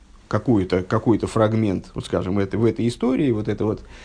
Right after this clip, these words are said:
а, ну, какая-то там кажущаяся, не кажущаяся неблаговидность там, каких-то поступков, не, не, не в-, не, не вполне понятная сторона этих поступков, она как,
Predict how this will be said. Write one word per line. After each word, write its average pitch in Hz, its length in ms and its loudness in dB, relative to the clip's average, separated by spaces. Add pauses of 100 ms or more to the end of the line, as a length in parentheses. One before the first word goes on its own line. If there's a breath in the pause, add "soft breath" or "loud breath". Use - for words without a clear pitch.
(340 loud breath)
а, 98 460 0
ну, 113 140 0
какая-то 104 480 -2
там 170 160 -6
кажущаяся, 110 540 -4
не 110 100 -2
кажущаяся 104 540 -2
неблаговидность 113 800 0
там, - 180 -8
каких-то - 480 -10
поступков, - 680 -8
не, 98 220 -4
не, 101 220 -2
не 101 360 -2
в-, - 160 -8
не, 104 300 0
не 101 380 0
вполне 113 500 2
понятная 117 540 0
сторона 110 400 -2
этих 123 160 -4
поступков, 131 520 -2 (460 loud breath)
она 143 420 4
как, 185 560 0